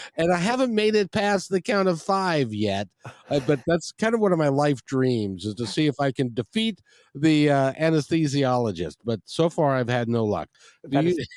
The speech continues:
Speaker 2: that is funny, because I do the same thing. I've had a few surgeries, and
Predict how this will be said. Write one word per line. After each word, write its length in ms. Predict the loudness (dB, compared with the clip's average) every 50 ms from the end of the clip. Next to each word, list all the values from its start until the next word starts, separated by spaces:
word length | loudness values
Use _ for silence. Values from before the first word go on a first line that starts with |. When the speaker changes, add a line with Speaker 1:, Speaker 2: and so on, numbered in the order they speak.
| -20 -20 _ -20 -20 _ -20 -20 _ _ 0
Speaker 2:
that 140 | 2 2
is 100 | 2 0
funny, 220 | -2 -4 -4 -2 -4
because 200 | -6 -4 -4 0
I 120 | 0 0 2
do 140 | 2 0
the 80 | 0 0
same 220 | -2 -2 -4 -4
thing. 200 | -2 -2 0 2
I've 140 | 2 0 2
had 140 | 2 -2 -2
a 40 | -2
few 180 | -6 -8 -10
surgeries, 640 | -8 -4 -2 -2 -2 -2 -2 -4 -4 -4 -4 -6 -8 -8
and 400 | -6 -6 -4 -4 -4 -6 -8 -10